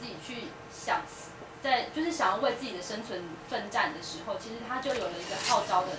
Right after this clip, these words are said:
能力出来。那小小书房近年也是做了蛮多努力，大家也可以看到他们也是朝社区的部分啊，像培养写作班啊，他们出了自己的刊物，类似这样。那当然其他的书店，台湾其他地方的书店也是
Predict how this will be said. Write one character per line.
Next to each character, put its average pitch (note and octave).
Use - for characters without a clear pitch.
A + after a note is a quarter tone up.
能 -
力 -
出 -
来。 -
那 D#4+
小 C4+
小 -
书 C4
房 G#3+
近 B3
年 F#3
也 D3
是 -
做 A3+
了 F#3+
蛮 F3+
多 G3
努 E3+
力， -
大 -
家 -
也 -
可 -
以 -
看 G#3+
到 G3+
他 G#3+
们 G#3
也 G3
是 B3
朝 F3+
社 A3
区 G#3+
的 F#3+
部 A3
分 F#3+
啊， F3
像 -
培 G3+
养 -
写 F3
作 G3+
班 F3
啊， E3
他 A#3
们 G#3+
出 A3+
了 G3+
自 G#3+
己 G#3+
的 D#3+
刊 F3
物， -
类 -
似 D#3
这 -
样。 -
那 B3
当 D4+
然 C#4
其 A#3+
他 B3
的 A3
书 B3
店， G#3+
台 G#3+
湾 A#3
其 G#3+
他 A3
地 A3+
方 G3
的 F#3
书 G#3
店 A#3
也 F3
是 F#3+